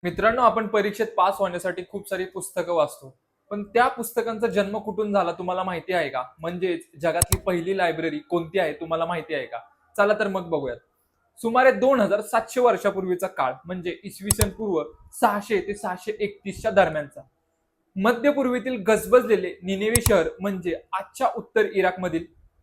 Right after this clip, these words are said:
मोसूल जवळ याच ठिकाणी उभं राहिली मानव इतिहासातील सर्वात जुनी ज्ञात ग्रंथालय. ते उभारलं अशूर साम्राज्याच्या बलाढ्य पण विद्वान राजाने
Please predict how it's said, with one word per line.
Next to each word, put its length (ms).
मोसूल 380
जवळ 240
याच 380
ठिकाणी 300
उभं 240
राहिली 320
मानव 340
इतिहासातील 580
सर्वात 400
जुनी 260
ज्ञात 340
ग्रंथालय. 460
ते 100
उभारलं 520
अशूर 300
साम्राज्याच्या 640
बलाढ्य 520
पण 280
विद्वान 400
राजाने 400